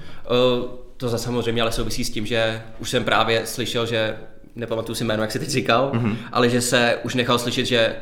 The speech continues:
Speaker 1: interně používá už novější zase
Speaker 2: Jo.
Speaker 1: verzi a tam jsou ty gesta, nejen tohle, ale celkově ty gesta jsou znova trošičku
Speaker 2: Mhm.
Speaker 1: upravený. Takže nakonec kdo ví, s čím
Speaker 2: Jo.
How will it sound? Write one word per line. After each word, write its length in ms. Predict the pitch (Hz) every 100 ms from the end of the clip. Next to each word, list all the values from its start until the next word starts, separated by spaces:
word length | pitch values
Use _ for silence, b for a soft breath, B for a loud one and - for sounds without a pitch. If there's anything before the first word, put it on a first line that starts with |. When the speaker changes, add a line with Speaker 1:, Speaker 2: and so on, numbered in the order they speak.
| -
Speaker 1:
interně 380 | 127 123 120 123
používá 760 | 123 123 110 113 117 113 110
už 280 | 120 113 -
novější 400 | 120 117 117 127
zase 220 | 113 113
Speaker 2:
Jo. 40 | 120
Speaker 1:
verzi 400 | 117 113 120 120 B -
a 80 |
tam 140 | 110 123
jsou 160 | 147
ty 120 | 131 127
gesta, 480 | 123 - 135 127 - -
nejen 220 | 147 180
tohle, 320 | 156 120 110
ale 220 | - 131 -
celkově 380 | - 160 160 131
ty 120 | 135
gesta 260 | 131 127 139
jsou 120 | 143
znova 240 | 139 139 151
trošičku 440 | 135 131 135 156
Speaker 2:
Mhm. 100 | 127
Speaker 1:
upravený. 420 | 139 131 113 104 - B B
Takže 220 | 113 120
nakonec 360 | 117 127 131 104
kdo 240 | 113 120
ví, 200 | 107 113
s 180 | 110 -
čím 200 | -
Speaker 2:
Jo. 60 | 117